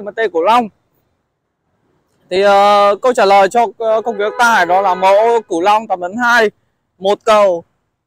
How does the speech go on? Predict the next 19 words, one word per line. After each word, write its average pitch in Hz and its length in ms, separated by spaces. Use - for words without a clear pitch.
đời 214 460
hai 233 220
không 254 180
hai 240 120
mốt 254 220
nhá. 294 160
Đây 196 140
em 208 140
đang 202 180
có 185 360
sẵn, 254 420
ờ, 254 280
ở 180 160
trên 233 180
này 208 180
là 180 100
có 180 140
bốn 196 280
con. 262 280